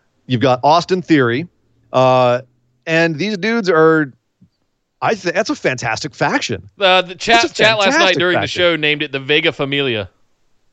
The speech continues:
Speaker 1: The Vega Familia?
Speaker 2: Yeah.
Speaker 1: The V W O, the Vega World Order?
Speaker 2: Oh, come on. N-, not everything has to be an N W O spinoff like our show.
Speaker 1: Why not? It's too sweet. <laughs> Tan dulce. Um,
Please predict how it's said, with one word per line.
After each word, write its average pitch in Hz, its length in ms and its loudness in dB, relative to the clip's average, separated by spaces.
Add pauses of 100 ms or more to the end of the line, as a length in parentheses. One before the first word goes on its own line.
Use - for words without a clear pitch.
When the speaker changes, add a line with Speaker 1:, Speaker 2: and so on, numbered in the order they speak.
(300)
Speaker 1:
The 135 80 0
Vega 151 240 4
Familia? 160 420 2
Speaker 2:
Yeah. 113 200 -8 (760)
Speaker 1:
The 123 60 -8
V 147 160 -2
W 147 300 2
O, 147 180 2
the 147 120 -10
Vega 123 240 -2
World 120 180 2
Order? 127 380 0
Speaker 2:
Oh, 90 340 -14
come 120 160 -16
on. 85 260 -14 (160)
N-, 190 200 -12
not 254 240 2
everything 247 480 0
has 190 260 0
to 208 80 -10
be 175 140 -4
an 165 80 -4
N 175 100 -6
W 156 320 -2
O 151 60 0
spinoff 131 560 -4
like 120 180 -4
our 104 140 -6
show. 98 260 -10 (160)
Speaker 1:
Why 208 220 4
not? 240 360 2
It's 147 280 -4
too 160 320 -8
sweet. 151 320 -8 (420)
<laughs> - 380 -12 (840)
Tan 147 260 0
dulce. 139 320 2 (1120)
Um, 147 720 2